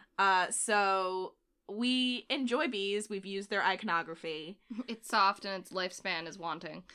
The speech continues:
Speaker 1: Yeah, exactly. Um, but do you know what doesn't make me feel good like the bee emoji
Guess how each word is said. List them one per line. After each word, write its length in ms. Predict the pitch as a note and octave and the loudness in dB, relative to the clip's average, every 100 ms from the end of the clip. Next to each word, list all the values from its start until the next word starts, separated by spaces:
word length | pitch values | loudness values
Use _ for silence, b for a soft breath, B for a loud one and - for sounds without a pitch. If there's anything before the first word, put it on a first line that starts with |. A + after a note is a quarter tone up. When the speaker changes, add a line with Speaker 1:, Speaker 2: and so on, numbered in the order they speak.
| B D4 | B 4
Speaker 1:
Yeah, 300 | G4 E4 F#3+ | 10 10 10
exactly. 720 | C4+ C4 C4 C4+ A#3 G3+ F#3+ - | 2 4 6 6 2 -2 -4 0
Um, 400 | C4+ C#4 C#4 C#4 - _ _ - | 2 4 2 -2 -12 _ _ -10
but 120 | E4 - | -8 0
do 40 | |
you 60 | F#4+ | 2
know 140 | G#4+ | 4
what 200 | A#4+ G#4 B3 | 2 0 0
doesn't 240 | A3+ C4 | -2 0
make 140 | D4+ | -2
me 100 | E4 F4+ | -2 2
feel 260 | F#4+ G4 | 2 2
good 340 | D4+ F#4+ G4+ G#4 | 2 0 0 0
like 180 | F4+ E4+ | -2 -2
the 60 | |
bee 160 | G#3+ A3 | -4 -2
emoji 220 | C#4 D#4+ | -2 -2